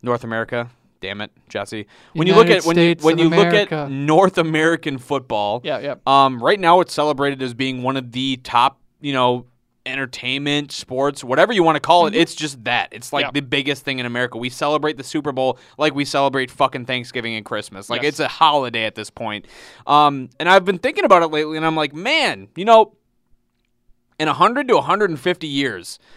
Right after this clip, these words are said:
Speaker 1: is there a possibility that between that time, football is completely eradicated, and we look back on our time and going,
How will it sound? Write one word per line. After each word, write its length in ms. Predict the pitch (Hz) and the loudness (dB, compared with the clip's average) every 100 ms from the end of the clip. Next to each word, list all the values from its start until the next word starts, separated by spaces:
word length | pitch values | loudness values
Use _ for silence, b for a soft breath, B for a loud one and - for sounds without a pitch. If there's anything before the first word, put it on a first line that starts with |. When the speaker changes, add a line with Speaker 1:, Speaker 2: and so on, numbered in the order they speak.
| b b | b b
Speaker 1:
is 120 | 147 147 | -8 -2
there 140 | 330 | -2
a 40 | |
possibility 840 | 370 214 220 - 156 156 147 117 107 | 4 6 6 4 0 2 2 -2 -6
that 380 | 101 127 127 _ b b | -4 -2 -2 _ b b
between 400 | 131 - 220 226 | -12 -8 -6 -2
that 200 | 208 190 | -2 0
time, 400 | 180 165 135 113 104 _ 196 | 0 0 -2 -6 -12 _ 0
football 420 | 202 170 151 127 | 2 4 2 2
is 160 | 113 | -4
completely 560 | - 120 - 170 170 151 | -10 -14 -8 -6 -4 -2
eradicated, 720 | 131 127 127 123 113 107 107 - | 0 -2 -2 -6 -8 -6 -8 -8
and 100 | 139 | -2
we 140 | 165 | 0
look 320 | 147 170 - | 0 -2 -2
back 300 | 143 151 180 | 0 0 0
on 140 | 135 123 | -4 -6
our 140 | 120 | -6
time 260 | 120 123 123 | -4 -6 -6
and 120 | 120 | -6
going, 280 | 120 120 | -4 -4